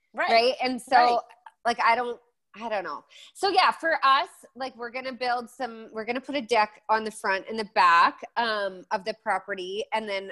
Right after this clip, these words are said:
Speaker 2: obviously
Speaker 1: Nice.
Speaker 2: I'll need to be able to catch rainwater, 'cause that will be, like, a large part of how we do the dishes and all of that thing, things out there, we'll haul water. And we're,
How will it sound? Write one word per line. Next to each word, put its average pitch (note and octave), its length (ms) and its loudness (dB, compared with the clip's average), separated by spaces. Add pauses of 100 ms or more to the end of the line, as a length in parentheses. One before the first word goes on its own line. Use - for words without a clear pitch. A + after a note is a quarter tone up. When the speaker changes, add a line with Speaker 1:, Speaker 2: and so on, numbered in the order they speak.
(120)
Speaker 2:
obviously G#3 540 -4
Speaker 1:
Nice. - 20 -2
Speaker 2:
I'll F#3+ 300 2
need G3+ 320 -8
to G#3 100 -18
be G3+ 200 -4
able G3 160 -8
to G#3 100 -14
catch G3+ 400 -2 (580)
rainwater, G3+ 600 2
'cause G#3+ 240 -6
that G3 220 4
will G#3 140 0
be, G3+ 200 -4
like, F#3 220 0
a G3+ 100 0
large F#3+ 400 -2
part F#3 280 -2
of F3+ 100 -6
how F#3 240 4
we F3 440 -6 (380)
do G3+ 100 -4
the A3+ 120 2
dishes F#3 560 2
and F#3+ 200 -4
all G#3 220 6
of G#3 80 6
that G3 220 2
thing, G3+ 160 -2 (340)
things A3 460 -2
out G#3+ 240 2
there, F#3+ 400 2 (360)
we'll E4 320 4
haul C#4+ 400 4
water. G3 520 0
And B3+ 120 -6
we're, A#3 220 -4